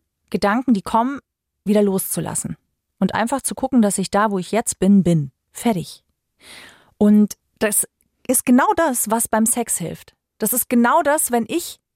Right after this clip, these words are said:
gerade aus der Arbeit komme, in der Küche stehe, die Einkäufe stehen da, ich bin super müde, ich bin nicht frisch geduscht und mein Mann kommt und sagt, dass er jetzt gerade Bock hat und ich soll einfach, "Komm, komm mit, komm, komm, wir gehen hoch."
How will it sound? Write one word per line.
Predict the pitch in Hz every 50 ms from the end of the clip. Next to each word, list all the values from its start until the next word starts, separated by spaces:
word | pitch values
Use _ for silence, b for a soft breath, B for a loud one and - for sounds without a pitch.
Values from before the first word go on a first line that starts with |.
| _
gerade | - 240 233 226
aus | 220 -
der | 240 226 -
Arbeit | - 349 349 311
komme, | - - 240 247 233
in | 233
der | 226 220
Küche | 220 - 302 - 330
stehe, | - - - 220 220
die | 202 214
Einkäufe | - 214 269 311 - 277 262 - 220
stehen | - - 220 196 190
da, | 185 190
ich | 190 190 -
bin | - 214 208
super | 190 180 247 294 - 330 294
müde, | 277 247 240 208 214 214 247 311 - _ _ _ _ _
ich | - -
bin | - 196 185 180 196
nicht | 247 370 - -
frisch | - 285 - -
geduscht | - 220 175 180 185 214 - - _ _ _ B B B B B B B B B B B
und | - 226 233
mein | 226 220 220
Mann | 214 214 247 330 349
kommt | - - 220 196 202 233 277 - _ _ _ _ _ _ _ -
und | 233 226
sagt, | 220 247 240 - 254
dass | 233 -
er | 247 240
jetzt | 233 240 226 -
gerade | - 220 220 220
Bock | 214 - 220 214 -
hat | 202 190 185
und | 185 196
ich | 196
soll | - 214
einfach, | - 202 190 196 - _ - 226 226 240 _ _ _
"Komm, | - - - -
komm | - 220 233
mit, | 214 196 - - - _ _ _
komm, | - - - _ _
komm, | - - - -
wir | -
gehen | - - _ -
hoch." | - _ _